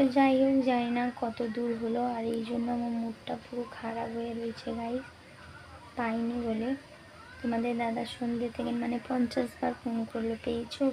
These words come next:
পেয়েছো?" বললাম, "না।" তো যাই হোক গাইস, চলো, আল্লাহ জানে কোথায়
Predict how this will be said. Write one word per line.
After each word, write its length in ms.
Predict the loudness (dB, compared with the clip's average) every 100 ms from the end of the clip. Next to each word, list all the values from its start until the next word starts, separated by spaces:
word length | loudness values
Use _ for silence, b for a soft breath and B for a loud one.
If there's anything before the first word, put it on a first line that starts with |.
| 0
পেয়েছো?" 460 | -4 -4 -4 -2 -2 -2 -8 -18 -18 -18 -16 -16 -16 -16 -18 -10
বললাম, 340 | -4 -2 -2 -2 -2
"না।" 140 | -2 -2 -6 -10 -20 -20 -20 -20 -20 -20 -20 -20 -20 -20 -20 -20 -20 -20 -20 -20 -20 -20 -20 -20 -20 -20 -20 -20 -20 -20 -20 -20 2
তো 60 | 6 6
যাই 260 | 4 2 2
হোক 180 | 0 0
গাইস, 260 | -2 -2 -4 -6
চলো, 280 | -2 -2 -2 -4 -8 -20 -20 -20 -20 -20 -20 -20 -20 -20 -20 -20 -20 -20 -20 -20 -20 -20 -20 -20 -2
আল্লাহ 320 | 0 2 2 2
জানে 260 | 2 0 -2
কোথায় 440 | -6 -8 -6 -4